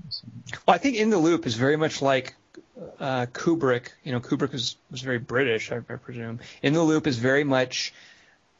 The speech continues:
Speaker 2: a very astute observer looking at America and thinking, "What the hell are you thinking?" <laughs> Like, that is so, there's this sense of incredulity about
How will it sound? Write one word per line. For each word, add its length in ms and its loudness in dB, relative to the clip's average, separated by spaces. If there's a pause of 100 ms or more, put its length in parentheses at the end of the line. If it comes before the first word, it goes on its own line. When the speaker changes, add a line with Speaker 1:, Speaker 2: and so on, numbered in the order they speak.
(240)
Speaker 2:
a 80 0
very 400 4
astute 580 2
observer 840 2
looking 440 0
at 100 4
America 720 2 (220)
and 180 0
thinking, 520 0 (680)
"What 460 0 (340)
the 300 0
hell 380 -2
are 80 4
you 140 4
thinking?" 520 0
<laughs> 80 -20
Like, 160 4
that 160 4
is 140 0
so, 160 2 (260)
there's 200 4
this 160 0
sense 260 2
of 120 2
incredulity 960 2
about 460 2